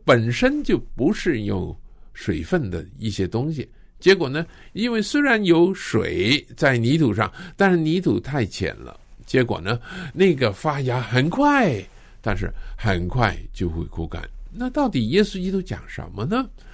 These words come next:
那么他的解释呢，就是在后边的解释了啊。所以呢，我们，呃，要看一看，请看第十三章的第二十节，他说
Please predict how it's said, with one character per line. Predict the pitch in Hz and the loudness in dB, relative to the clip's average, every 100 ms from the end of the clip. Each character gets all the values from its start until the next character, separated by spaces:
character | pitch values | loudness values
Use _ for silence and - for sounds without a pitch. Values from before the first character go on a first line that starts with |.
| - - | -20 -4
那 | 107 | -2
么 | 90 - | -2 -4
他 | 107 117 | 0 0
的 | 117 | 0
解 | - 92 73 | -2 -4 -4
释 | - 95 | -6 -6
呢， | 90 - - - | -6 -12 -20 -6
就 | 117 | -2
是 | 92 | -2
在 | - 87 | -4 -8
后 | - 254 233 | -4 -2 0
边 | 95 | -2
的 | 87 78 | -4 -6
解 | 80 - | -6 -8
释 | - | -10
了 | - - - _ | -12 -14 -18 _
啊。 | - 87 - - - - | -12 -12 -14 -20 -20 -10
所 | - 107 | -2 2
以 | 117 | 2
呢， | 110 95 - - | 2 -2 -14 -10
我 | 95 | -4
们， | 92 90 90 87 | -2 -2 -4 -6
呃， | 76 76 76 71 71 - | -8 -8 -8 -10 -12 -4
要 | 113 | -2
看 | 90 104 | -2 -6
一 | 82 | -6
看， | - 90 - _ _ _ _ _ _ _ - _ - | -8 -12 -14 _ _ _ _ _ _ _ -20 _ -6
请 | - 147 | -4 0
看 | 233 143 - - - - - - - | 0 0 -4 -16 -20 -20 -20 -20 -6
第 | 202 180 | 2 4
十 | - 127 135 | 4 0 0
三 | 202 196 | 0 -2
章 | 190 185 170 | -2 -2 -2
的 | 139 | -4
第 | - 117 | -6 -6
二 | - 113 | -2 -4
十 | 87 | -4
节， | 85 - - _ _ _ _ _ - | -10 -12 -14 _ _ _ _ _ -6
他 | 202 | 0
说 | 202 208 | 2 2